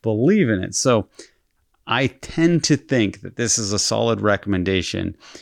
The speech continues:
And yes, I'm sure you deduced that we have a promo code for you.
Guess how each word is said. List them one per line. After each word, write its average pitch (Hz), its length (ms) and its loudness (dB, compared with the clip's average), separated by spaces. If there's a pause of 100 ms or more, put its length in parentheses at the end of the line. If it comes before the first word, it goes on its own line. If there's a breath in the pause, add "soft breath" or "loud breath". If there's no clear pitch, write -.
(140 loud breath)
And 90 240 -4
yes, 104 640 -2 (640)
I'm 87 220 -6
sure 101 240 -4
you 87 180 -4
deduced 85 760 -4
that 82 200 -12 (360)
we 90 180 -6
have 90 280 -8
a 98 140 0
promo 120 560 2
code 90 280 -8
for 92 320 -8
you. 78 220 -12